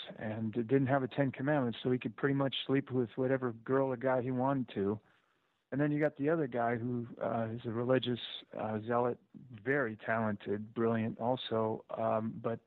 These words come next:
he uses his gifts for wickedness in Saul,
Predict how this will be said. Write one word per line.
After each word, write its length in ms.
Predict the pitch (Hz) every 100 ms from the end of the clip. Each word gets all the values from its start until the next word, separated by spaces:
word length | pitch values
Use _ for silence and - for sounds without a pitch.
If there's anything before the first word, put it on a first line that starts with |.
| -
he 140 | - 131
uses 340 | 123 120 120
his 180 | 120 113
gifts 260 | - 135 135 - - _ _ _ _ _
for 120 | - 117
wickedness 560 | 131 147 117 104 95 - - -
in 260 | - 113 113 -
Saul, 460 | 147 139 120 -